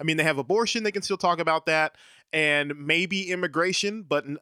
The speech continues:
I don't think for very long. Um, I mean, what else do they have, you know? Like, <laughs> like, I would love to see a, an, a version of American politics where the ground floor, like, the mi-, the minimal requirement is to be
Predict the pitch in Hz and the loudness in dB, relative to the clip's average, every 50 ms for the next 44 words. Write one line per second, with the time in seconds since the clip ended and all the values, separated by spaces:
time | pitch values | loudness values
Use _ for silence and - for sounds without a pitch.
0 | 135 120 151 156 165 170 - 160 156 147 - - 160 147 123 143 139 139 135 131 | 0 2 2 2 2 0 -2 -2 -4 -4 -4 -4 -2 -2 0 0 2 2 2 0
1 | 131 123 120 120 123 143 156 _ _ - - - _ _ _ - 147 147 143 143 | 0 0 0 0 -2 -4 -10 _ _ -20 -20 -20 _ _ _ 0 2 4 4 4
2 | 139 139 139 135 139 135 131 _ _ _ - 160 165 170 165 160 156 170 170 185 | 2 2 0 -2 -4 -10 -16 _ _ _ -2 0 2 2 2 2 2 2 2 2
3 | 190 - - 185 170 175 170 151 165 226 262 - - _ _ _ _ _ - 135 | 0 -2 -2 -2 0 0 0 0 -2 -4 -6 -10 -20 _ _ _ _ _ -8 -6
4 | 143 147 143 156 185 202 202 _ _ _ _ _ _ _ _ _ _ _ _ - | -2 -2 -2 -2 -4 -8 -12 _ _ _ _ _ _ _ _ _ _ _ _ -2
5 | 156 156 147 143 135 - _ _ _ _ _ _ _ _ - 196 185 - - 294 | 0 2 2 2 0 -4 _ _ _ _ _ _ _ _ -2 -2 0 0 0 0
6 | - 247 - - - - - - - 190 190 185 180 170 180 196 208 214 196 185 | 0 -2 -2 -4 -8 -8 -8 -8 -2 0 2 2 2 2 2 2 2 2 0 0
7 | 190 202 220 233 208 214 - - 208 196 175 - - 170 160 160 151 143 127 156 | 0 0 0 -2 -2 -4 -4 -2 -2 -2 -2 -2 -4 -4 -2 -2 -4 -4 -2 -2
8 | 170 170 160 180 160 147 147 143 143 143 139 151 135 123 135 135 135 135 - 139 | 0 0 0 0 0 0 0 0 0 0 0 -2 -4 -2 0 0 0 0 -2 -4
9 | 120 - - 135 131 113 131 107 - 131 131 131 135 139 135 120 - - - 127 | -6 -4 -6 -6 -4 -4 -6 -6 -4 -2 0 0 0 -2 -4 -10 -16 -16 -10 -6
10 | 127 131 131 127 120 120 117 117 113 - _ _ _ _ _ _ _ _ _ _ | -4 -2 -2 0 0 -2 -2 -4 -6 -8 _ _ _ _ _ _ _ _ _ _
11 | - 170 165 156 151 139 131 123 156 160 160 160 160 175 180 - 143 151 170 165 | -2 2 2 2 2 2 0 -2 -2 -2 0 -2 -2 -4 -6 -4 -4 -4 -2 -2
12 | 160 170 190 202 202 180 165 160 147 139 135 139 131 - - 143 135 135 131 127 | 0 0 0 0 0 0 0 0 0 0 0 -2 -4 -2 0 2 2 2 2 0
13 | 127 123 120 110 - 123 135 127 120 - - - 135 120 113 120 127 127 123 123 | -2 -4 -6 -6 -6 -6 -6 -6 -6 -6 -6 -6 -6 -6 -6 -6 -6 -4 -4 -4
14 | 123 123 | -6 -8